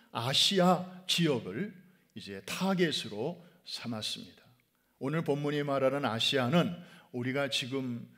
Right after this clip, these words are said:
아, 살고 있는 중국, 일본, 한국을 포함하는 이런 넓은 아시아가 아니고 성경이 말하는 아시아는 지금의 터키 땅의 서쪽에, 맨 서쪽에 있는 지역을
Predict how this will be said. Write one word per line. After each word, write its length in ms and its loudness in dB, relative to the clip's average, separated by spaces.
아, 200 -16
살고 380 -4
있는 380 -4
중국, 500 -2
일본, 400 0
한국을 640 -4
포함하는 580 -2
이런 240 -2
넓은 420 -2
아시아가 540 0
아니고 520 2
성경이 600 0
말하는 460 2
아시아는 760 -2
지금의 440 -2
터키 720 -2
땅의 600 0
서쪽에, 1040 0
맨 440 -8
서쪽에 600 0
있는 340 -2
지역을 680 0